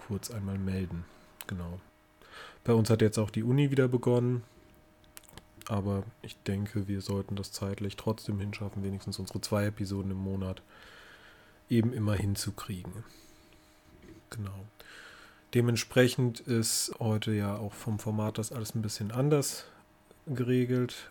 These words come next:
Also ich habe eine Entweder-Oder-Frage, die mir Erik vor der Episode, äh, dankenswerterweise zugeschickt hat, die ich beantworten werde. Dann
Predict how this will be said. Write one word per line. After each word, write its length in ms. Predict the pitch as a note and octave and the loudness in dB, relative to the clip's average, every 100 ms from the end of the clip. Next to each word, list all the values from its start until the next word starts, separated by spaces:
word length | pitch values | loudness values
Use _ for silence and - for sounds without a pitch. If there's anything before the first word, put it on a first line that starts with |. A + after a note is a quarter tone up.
| - | -8
Also 160 | A2+ A2+ | -6 -4
ich 140 | - | -6
habe 160 | A2+ - | -8 -4
eine 240 | A#2 A#2 | -2 -2
Entweder-Oder-Frage, 840 | A2 - G#2+ G#2+ A#2 A2+ - A2 A2 | -2 -4 -4 -2 -2 -2 -2 -2 0
die 100 | G#2+ | -2
mir 160 | G#2+ | -2
Erik 300 | A2+ G#2+ G#2+ - - | -2 -2 -4 -6 -20
vor 200 | - B2+ | -14 -8
der 120 | A2 | -8
Episode, 680 | A#2 A2+ G#2+ G#2+ G2+ G#2 A2 - | -6 -8 -6 -4 -2 -2 -4 -8
äh, 220 | A2+ G#2+ G#2+ | -8 -6 -6
dankenswerterweise 760 | G#2 B2+ - A2+ G#2+ G#2 A2 | -8 -8 -10 -8 -4 -4 -4
zugeschickt 540 | - C#3 C3 C3+ B2 B2 | -4 -4 -2 -2 0 -2
hat, 140 | A#2 | -2
die 60 | A#2 | -4
ich 100 | - | -4
beantworten 560 | G#2 A#2 A#2+ A2+ A2+ | -4 -2 -2 0 0
werde. 240 | A2+ A2+ A2+ - - - - - - - - - - - | 2 2 0 -6 -16 -18 -18 -18 -18 -20 -20 -20 -10 2
Dann 600 | A2+ A#2 A#2+ A#2 A#2+ | 4 4 2 2 -2